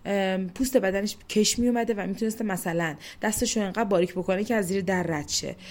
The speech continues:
جالبه بدونید اینو واقعاً از همون آدمی که گفتم الهام گرفتن و الگو برداری کردن. ام، معروفترین شخصی که بین این آدم‌های رکورددار گینس می‌گشت، عجیبا رو پیدا می‌کرد و از توشون فیلم می‌ساخت،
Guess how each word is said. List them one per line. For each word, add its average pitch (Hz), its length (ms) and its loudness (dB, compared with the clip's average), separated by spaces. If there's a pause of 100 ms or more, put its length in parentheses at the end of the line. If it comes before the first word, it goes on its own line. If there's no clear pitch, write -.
(260)
جالبه 277 320 8
بدونید 294 340 2
اینو 269 180 4
واقعاً 226 360 4
از 220 100 2
همون 233 220 2
آدمی 196 340 0
که 220 100 -8
گفتم 180 640 0 (380)
الهام 202 380 4
گرفتن 185 460 2
و - 120 -2
الگو 180 260 4
برداری 175 460 2
کردن. 165 520 -4 (520)
ام، 247 400 6
معروفترین 294 1120 2 (300)
شخصی 196 720 0
که 226 120 4
بین 262 300 2
این 277 300 2
آدم‌های 202 460 2
رکورددار 214 560 0
گینس 196 440 -2
می‌گشت، 208 580 2
عجیبا 185 400 0
رو 220 60 4
پیدا 196 380 2
می‌کرد 180 340 0
و - 20 -2
از 180 220 -2
توشون 240 300 -2
فیلم 180 380 -2
می‌ساخت، 208 640 0